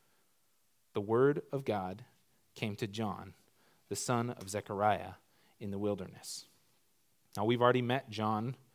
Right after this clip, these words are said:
We've already met Zechariah. We know that John was called to be the forerunner of the Messiah, but the people don't know this. And what's interesting here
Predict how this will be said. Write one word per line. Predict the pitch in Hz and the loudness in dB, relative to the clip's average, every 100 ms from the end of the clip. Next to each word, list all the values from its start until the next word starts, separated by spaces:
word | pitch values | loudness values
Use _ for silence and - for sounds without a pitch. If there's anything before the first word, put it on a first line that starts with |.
| _ - - _ | _ -20 -20 _
We've | 117 | 6
already | 123 135 135 | 8 8 8
met | 143 135 | 4 4
Zechariah. | 131 131 151 131 113 117 139 - _ _ _ - _ | 4 6 8 8 8 4 0 -4 _ _ _ -20 _
We | 123 | 0
know | 147 151 | 6 6
that | 151 123 | 6 4
John | 131 143 151 | 6 6 6
was | 151 135 | 4 2
called | - 131 131 143 | 4 8 8 6
to | 127 | 0
be | 131 | 0
the | 135 | 0
forerunner | 131 - 156 160 143 127 117 | 0 4 6 8 6 4 2
of | 113 | 0
the | 113 | -2
Messiah, | 107 - 101 101 117 | -4 -2 -2 0 -2
but | 113 160 165 135 - - _ - - _ _ _ | 4 10 10 8 0 -12 _ -20 -20 _ _ _
the | 117 | -4
people | 202 - | -2 -4
don't | 104 90 87 | -4 -4 -6
know | 87 | -8
this. | 104 156 - - - _ _ _ _ _ _ _ _ | -8 -8 -8 -12 -14 _ _ _ _ _ _ _ _
And | 143 | 4
what's | 170 165 | 6 6
interesting | 185 185 - 147 139 | 4 2 0 -2 -2
here | 127 113 110 151 | -2 -2 -2 -2